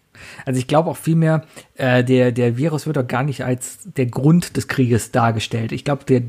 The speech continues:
Krieg, der Dritte Weltkrieg war vielmehr auch durch Umwelteinflüsse, durch Wasserknappheit und, und, äh, Dürren, ähm,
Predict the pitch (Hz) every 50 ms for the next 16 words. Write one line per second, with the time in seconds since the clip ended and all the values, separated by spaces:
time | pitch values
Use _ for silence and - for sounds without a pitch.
0 | - - - - 151 170 160 - - - - 135 - 131 135 - 127 127 143 156
1 | - - - 143 - - 143 131 - - - - 165 160 147 151 147 147 139 139
2 | 135 135 147 131 185 180 180 160 - 127 123 120 - - 120 107 - 117 117 113
3 | 120 135 151 - 165 - - 143 127 120 - 127 113 113 - - - 139 127 123
4 | 120 123 110 - 131 127 120 120 120 120 113 - - 127 117 117 117 120 120 -
5 | - - - - 156 151 156 147 120 104 - - - - - - - - 147 131
6 | 123 123 120 120 110